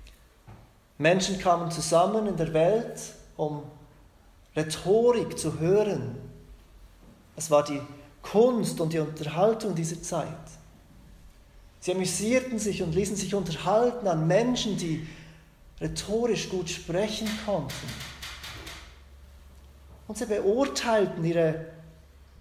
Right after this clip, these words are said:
ihre Mitmenschen.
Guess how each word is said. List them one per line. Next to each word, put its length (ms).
ihre 320
Mitmenschen. 1200